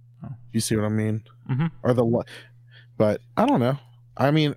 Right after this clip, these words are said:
Speaker 2: I'd love, I, I hope they're at Summer nam next year, 'cause I'd love
Speaker 1: Yeah.
Speaker 2: to actually, like, sit down and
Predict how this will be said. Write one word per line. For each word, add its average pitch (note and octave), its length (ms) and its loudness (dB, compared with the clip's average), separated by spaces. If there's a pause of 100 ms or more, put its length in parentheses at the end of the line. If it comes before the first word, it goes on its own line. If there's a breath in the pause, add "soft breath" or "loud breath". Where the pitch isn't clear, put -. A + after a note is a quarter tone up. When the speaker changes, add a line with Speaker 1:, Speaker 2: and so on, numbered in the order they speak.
(460)
Speaker 2:
I'd D3+ 200 4
love, B2+ 460 2
I, C3 140 2
I C#3 140 2
hope D3+ 180 0
they're C3+ 160 2
at A2+ 120 -4
Summer A#2 300 -2
nam C#3 480 -2 (100)
next - 320 -8
year, A2 280 -6 (960 soft breath)
'cause - 140 -8
I'd A2 160 0
love A2+ 160 0
Speaker 1:
Yeah. A2 40 -10
Speaker 2:
to A2 100 0
actually, G#2+ 300 -2
like, G#2 140 -2
sit - 280 -4
down G#2+ 240 0
and G#2 300 -4